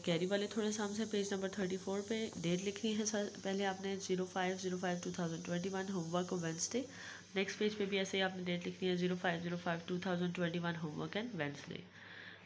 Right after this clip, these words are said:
Right। अब इस पे addition सम्स एक करके दिखा देती हूँ और बाकी आप खुद करेंगे। सिक्स प्लस सेवन थर्टीन होते हैं, सिक्स में सेवन ऐड करेंगे थर्टीन, थ्री लिखा, one carry गया, फ़ोर में ये number और carry plus करेंगे, फ़ोर प्लस वन five, carry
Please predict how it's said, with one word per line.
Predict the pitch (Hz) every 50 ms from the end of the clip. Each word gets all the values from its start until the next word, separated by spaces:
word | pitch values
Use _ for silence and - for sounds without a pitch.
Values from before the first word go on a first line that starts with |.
| - -
Right। | - - - - - - - - - - - - - - - -
अब | 175 180
इस | 190 190 - -
पे | 202
addition | 196 190 185 185 - 208 202
सम्स | - 214 202 196 196
एक | 196 190 190 - - -
करके | 180 180 175 - 208
दिखा | 196 208 208 214 202 196
देती | 202 202 196 -
हूँ | 202 202 202 196 - - - -
और | - 156
बाकी | 147 156 156 160 - 165
आप | 156 156
खुद | - 165 -
करेंगे। | - 147 147 147 156 156
सिक्स | - 190 185 180
प्लस | - - 196 202 196 - -
सेवन | 196 185 185 180 180 -
थर्टीन | 202 175 170 190 190 226
होते | 247 240 226 233 220
हैं, | 214
सिक्स | 208 - 196 196 - -
में | 202 196
सेवन | 196 185 180 175 180 175 -
ऐड | - - 160 170 170 -
करेंगे | - 175 170 165 165 170 175 -
थर्टीन, | 170 156 - 156 147 151 -
थ्री | - 170 170 180
लिखा, | 175 180 180 - 196 185 175 165
one | 156 156 156 -
carry | 175 180 214 233
गया, | 233 247 247 247 - - - - - - - - - - -
फ़ोर | 202 196 208
में | 202 214 214
ये | 214 208
number | 196 185 180 180 202 202
और | 202 196
carry | 180 180 165 160 185
plus | 190 220 214 220 214 -
करेंगे, | - 202 196 190 196
फ़ोर | 190 - 185 180 175
प्लस | 175 180 180 175 -
वन | 185 170 170 175 -
five, | - 165 165 202 262 - - - - - - -
carry | 170 160 165